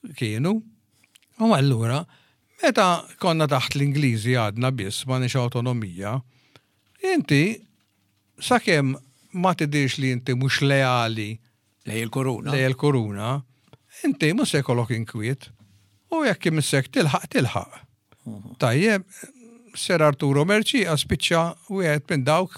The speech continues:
Speaker 1: l-Uganda.
Speaker 2: Ekku, fil-
Speaker 1: Però taħt l-Ingliżi kien laħaq.
Speaker 2: Ekku, li hija stramba
Speaker 1: Premium
Speaker 2: wkoll.
Speaker 1: Pallef,
Speaker 2: <laughs> Hija stramba.
Speaker 1: taħt l-Ingliżi. Għaliex? Għax taħt l-Ingliżi.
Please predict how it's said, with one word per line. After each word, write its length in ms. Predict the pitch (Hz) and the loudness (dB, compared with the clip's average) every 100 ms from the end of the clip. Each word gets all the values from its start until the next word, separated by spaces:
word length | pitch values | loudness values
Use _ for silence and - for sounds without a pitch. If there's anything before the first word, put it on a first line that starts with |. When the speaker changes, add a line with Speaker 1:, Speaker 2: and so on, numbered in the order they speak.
| - | -14
Speaker 1:
l-Uganda. 580 | 214 180 156 113 92 92 92 _ | -6 -2 0 0 -2 -10 -14 _
Speaker 2:
Ekku, 340 | - 113 - - | -14 -14 -16 -8
fil- 100 | 131 | 2
Speaker 1:
Però 460 | 196 240 135 123 - _ _ _ | 4 4 4 0 -10 _ _ _
taħt 220 | - 127 123 | 0 0 0
l-Ingliżi 480 | 175 277 175 120 | 2 4 4 2
kien 160 | 117 110 | 0 0
laħaq. 280 | 107 160 214 - - _ _ _ - | 0 0 0 -6 -20 _ _ _ -14
Speaker 2:
Ekku, 260 | 117 151 139 | -4 -2 -2
li 100 | 117 135 | -4 -2
hija 100 | 135 | 0
stramba 240 | 107 151 151 | 0 2 4
Speaker 1:
Premium 300 | 156 135 135 | 6 6 6
Speaker 2:
wkoll. 140 | 170 | 6
Speaker 1:
Pallef, 320 | 139 185 240 - - | 4 4 2 2 -2
Speaker 2:
<laughs> 180 | - 180 | -2 -2
Hija 140 | 135 | 0
stramba. 220 | 131 127 | 2 2
Speaker 1:
taħt 60 | 123 | 2
l-Ingliżi. 480 | 180 269 320 151 120 | 2 4 4 4 2
Għaliex? 440 | - 311 143 107 - | 2 4 4 0 -4
Għax 140 | 269 - | -4 -2
taħt 160 | 233 | -2
l-Ingliżi. 580 | 220 175 294 302 170 135 | -2 -2 0 2 2 0